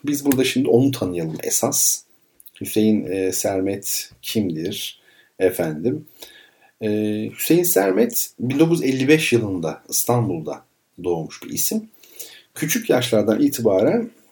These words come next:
e, babası Cüneyt Sermet'le, e, müzik dolu bir evde büyüyor. Şimdi Cüneyt Sermet de Türkiye'de, e, caz müziği konusunda çok tanınmış bir isimdir, bilinen bir isimdir. Onun oğlu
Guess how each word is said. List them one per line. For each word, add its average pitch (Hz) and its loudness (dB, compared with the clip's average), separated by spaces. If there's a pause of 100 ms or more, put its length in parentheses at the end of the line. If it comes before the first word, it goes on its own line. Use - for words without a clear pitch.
(200)
e, 104 -4 (1000)
babası 143 6 (200)
Cüneyt 131 4
Sermet'le, 120 2 (640)
e, 117 0
müzik 165 4
dolu 143 8
bir 139 4
evde 127 8 (520)
büyüyor. 87 0
Şimdi 117 0 (100)
Cüneyt 123 0
Sermet 120 2
de 117 -2
Türkiye'de, 110 2 (460)
e, 87 -4
caz 117 8
müziği 90 -4
konusunda 90 -6 (1200)
çok - 4
tanınmış 82 -6
bir 85 -6
isimdir, 82 -6
bilinen 101 -4
bir 80 -6
isimdir. - -6
Onun 151 6
oğlu 101 0